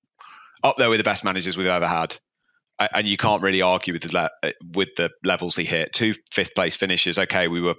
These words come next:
fourth for the majority of these se-, those seasons. Probably should have got Champions League football, won an F A Cup. I mean, punched well above our weight. Even if our wage bill was sort of eighth or seventh, you know, we're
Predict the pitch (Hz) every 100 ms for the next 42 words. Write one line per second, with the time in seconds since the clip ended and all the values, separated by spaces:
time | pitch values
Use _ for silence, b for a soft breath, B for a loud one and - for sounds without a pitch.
0 | - 98 90 - 90 87 82 90 90 87
1 | 90 87 - 90 - 82 90 87 98 90
2 | 90 - - 104 101 92 - 101 85 98
3 | 95 - B B B B B B B B
4 | - 110 110 92 104 98 - 107 98 98
5 | 95 87 - 123 113 104 98 - 98 -
6 | 101 90 - - - _ - 107 98 92
7 | 90 87 - _ - 98 98 - - 98
8 | 101 95 90 92 92 90 85 85 120 113
9 | 107 98 98 98 - - 90 87 90 -
10 | - 92 85 98 87 - 90 95 92 85
11 | 85 - 95 87 78 85